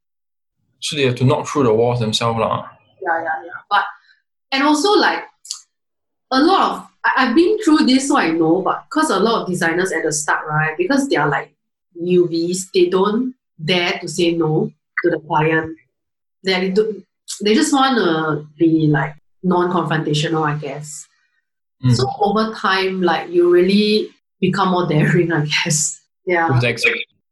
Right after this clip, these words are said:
Speaker 2: Oh, um, I do listen to quite a lot of podcasts on, on design. I don't know the names 'cause I just, like, randomly listen on Spotify, but quite a lot of them, quite a number of them are quite useful in terms of, like, how to do sales,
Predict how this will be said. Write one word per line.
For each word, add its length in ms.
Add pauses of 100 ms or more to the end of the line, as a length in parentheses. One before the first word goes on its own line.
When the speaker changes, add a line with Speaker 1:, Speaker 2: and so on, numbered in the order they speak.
(560)
Speaker 2:
Oh, 240
um, 380
I 160
do 140
listen 400
to 180
quite 240
a 60
lot 240
of 180 (280)
podcasts 460
on, 380 (720)
on 260
design. 560
I 100
don't 140
know 80
the 180
names 440
'cause 180
I 140
just, 240
like, 140
randomly 760
listen 300
on 100
Spotify, 600
but 140 (140)
quite 200
a 20
lot 220
of 80
them, 340
quite 140
a 40
number 180
of 120
them 140
are 100
quite 200
useful 440
in 140
terms 200
of, 160
like, 120 (280)
how 140
to 80
do 80
sales, 640